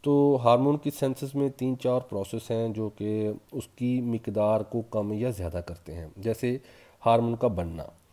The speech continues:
अब हार्मोन जो बनता है वो किसी न किसी स्ट्रेस रिस्पॉन्स में बनता है। जैसे for example अगर प्लांट्स हमारे फील्ड में ग्रो कर रहे हैं, अगर पानी की कमी हो जाए खेत के अंदर तो जड़ें उसको सेंस करती हैं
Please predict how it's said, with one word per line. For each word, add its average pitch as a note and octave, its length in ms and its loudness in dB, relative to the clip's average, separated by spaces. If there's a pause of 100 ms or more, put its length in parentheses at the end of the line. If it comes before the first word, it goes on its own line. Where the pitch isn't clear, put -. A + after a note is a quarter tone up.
(320)
अब B2 100 -6
हार्मोन C3+ 380 4
जो F3 100 2
बनता A#2+ 420 4
है G#2 340 0
वो B2+ 260 0
किसी - 240 -6
न D3+ 60 2
किसी D3 280 -2
स्ट्रेस - 400 -2
रिस्पॉन्स G2+ 440 -8
में F#2 100 -10
बनता E2 260 -12
है। F2+ 80 -6
जैसे C#3+ 460 -2 (100)
for C3 120 2
example B2+ 320 -2
अगर B2 180 -2
प्लांट्स A2+ 520 -2
हमारे G#2+ 220 -6
फील्ड A2 300 -4
में A2 160 -2
ग्रो A2+ 160 -2
कर G#2 140 -8
रहे G2+ 160 -6
हैं, F#2+ 200 -12 (580)
अगर C3+ 240 0 (320)
पानी C#3+ 280 0
की D#3+ 180 -6 (100)
कमी D#3 220 2
हो B2 180 0
जाए F2+ 320 -8 (560)
खेत - 260 -6
के G#2 120 -4
अंदर F#2 280 -4 (520)
तो D3 260 2
जड़ें B2+ 360 4
उसको D3+ 240 -4
सेंस A#2 340 -2
करती D3 340 -2
हैं D3 220 -6